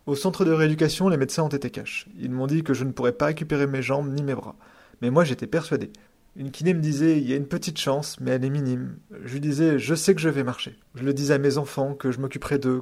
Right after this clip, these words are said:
que je me servirais de mes bras. C'était naturel, je le pensais vraiment. À l'époque, il y avait énormément de jeunes dans ce centre qui venaient après un accident de la route ou de parapente.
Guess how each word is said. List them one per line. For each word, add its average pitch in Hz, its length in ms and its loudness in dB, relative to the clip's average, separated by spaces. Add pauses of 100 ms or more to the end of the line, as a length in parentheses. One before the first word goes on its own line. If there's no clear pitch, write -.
que 117 140 -8
je - 120 -12
me 123 60 -6
servirais 127 340 -4
de 127 60 -4
mes 131 80 -2
bras. 117 300 -4
C'était - 440 -8
naturel, 156 400 4
je 123 100 -4
le 127 60 0
pensais 139 280 -4
vraiment. 113 320 -4 (200)
À 143 140 4
l'époque, 208 320 6
il 165 40 6
y - 20 8
avait 135 100 6
énormément 175 340 6
de 165 60 2
jeunes 160 220 6
dans 143 100 2
ce - 100 -6
centre 131 300 -4
qui - 160 -10
venaient 127 180 2
après 135 220 0
un 131 40 2
accident 131 280 -2
de 135 40 2
la 135 100 6
route 131 280 0
ou - 40 -4
de - 60 -14
parapente. 120 680 -4